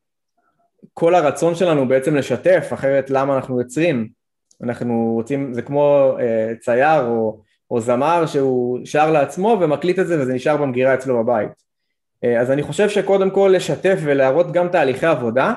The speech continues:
כי לפעמים יכול להיות שיהיה איזשהו מעסיק פוטנציאלי שיצפה בעבודה שלנו, ויכול להיות שבאותו יום הוא לא יצטרך אותנו, אבל אולי בעוד שבוע, שבועיים פתאום הוא יגיד, "אה, ראיתי איזה מישהו שהוא עושה תהליך נכון, ראיתי את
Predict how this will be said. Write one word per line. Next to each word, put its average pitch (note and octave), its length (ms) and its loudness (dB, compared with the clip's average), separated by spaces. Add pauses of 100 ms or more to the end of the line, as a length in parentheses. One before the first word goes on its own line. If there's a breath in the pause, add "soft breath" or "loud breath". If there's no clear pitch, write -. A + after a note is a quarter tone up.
(420)
כי F3+ 100 -4
לפעמים A3 360 2
יכול G#3+ 220 2
להיות G#3 160 2
שיהיה G3 180 2
איזשהו F#3+ 380 2
מעסיק D3 500 -2
פוטנציאלי D#3+ 760 0
שיצפה C3 600 -4
בעבודה D3+ 420 2
שלנו, F#3 420 0
ויכול D3 240 0
להיות A3 120 0
שבאותו F#3+ 340 0
יום G3+ 140 2
הוא D#3+ 100 2
לא F#3 60 4
יצטרך D3+ 400 0
אותנו, C#3 440 -2 (500)
אבל B2 200 2
אולי F3 220 4
בעוד D#3+ 280 2
שבוע, D#3 360 0
שבועיים C#3+ 420 0
פתאום D3 260 -2
הוא C#3+ 80 2
יגיד, D3+ 300 -2
"אה, D#3+ 220 0
ראיתי D3 280 0
איזה D3 180 -2
מישהו D#3+ 240 -4
שהוא C#3 200 -4
עושה D3 200 -4
תהליך D3 360 -2
נכון, G#3 540 -2 (640)
ראיתי D#3 300 0
את D#3+ 60 -2